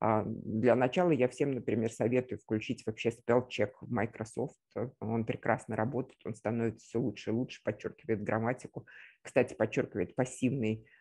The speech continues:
а, залог, а, и подчёркивает, естественно, сла-, м, м, м, подчёркивает неправильные слова. А, я понимаю, что я вас так вот просто вух и провела, но, собственно, м,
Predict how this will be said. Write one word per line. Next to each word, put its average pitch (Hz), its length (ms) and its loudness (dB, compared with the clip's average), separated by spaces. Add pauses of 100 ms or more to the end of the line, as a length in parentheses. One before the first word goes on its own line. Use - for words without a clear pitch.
а, 113 280 0
залог, 120 540 2 (320)
а, 117 260 6
и 131 100 4
подчёркивает, 113 600 0
естественно, 107 800 -2
сла-, 113 500 2
м, 95 300 -6
м, - 800 -10 (180)
м, 98 160 6
подчёркивает 131 540 4
неправильные 127 400 2
слова. - 380 -4 (540)
А, 143 360 8 (240)
я 190 200 6
понимаю, 208 400 4
что - 440 0 (120)
я 160 160 0
вас 160 160 8
так 156 220 0
вот 147 160 2
просто 139 300 2
вух 123 640 0
и 175 80 6
провела, 170 760 4
но, 135 180 -4
собственно, 135 720 2
м, - 120 -4